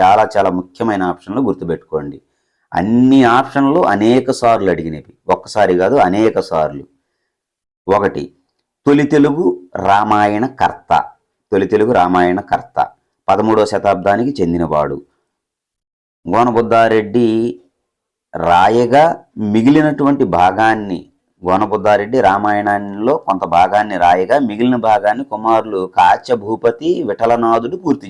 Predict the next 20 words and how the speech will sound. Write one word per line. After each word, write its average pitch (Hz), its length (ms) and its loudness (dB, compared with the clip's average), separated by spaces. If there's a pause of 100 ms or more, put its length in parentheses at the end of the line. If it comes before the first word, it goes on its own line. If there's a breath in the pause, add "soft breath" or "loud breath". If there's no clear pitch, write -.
చేశారు. 76 460 -12 (840)
రంగనాథ 127 460 2
రామాయణంను 117 1080 2 (120)
సుందరాకాండ 107 560 0
వరకు 95 260 0
రచించాడు. 76 640 -4 (640)
ఇది - 180 -8 (1400)
రంగనాథ 107 360 0
రామాయణంను, 85 680 0 (400)
అంటే 92 200 0
ద్విపద 107 440 0
ఛందస్సులో 117 600 0
రంగనాథ 127 480 2
రామాయణమును 107 720 0
సుందరాకాండ 104 640 -2
వరకు 92 280 -4
రచించాడు. 76 580 -8 (500)
ఇవి 135 160 -2
నాలుగు 95 300 2
ఆప్షన్లు. 73 480 -4